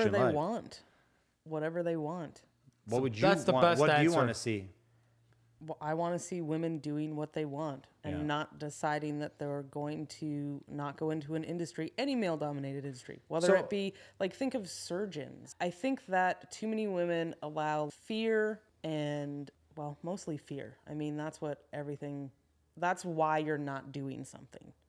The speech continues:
Speaker 2: Whether or not you make up some sort of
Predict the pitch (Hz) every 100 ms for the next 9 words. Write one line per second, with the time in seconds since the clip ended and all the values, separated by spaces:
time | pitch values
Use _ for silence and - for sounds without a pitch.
0 | _ _ _ - - 165 185 190 185 170
1 | 151 165 160 151 151 156 160 151 - 156
2 | 147 156 139 139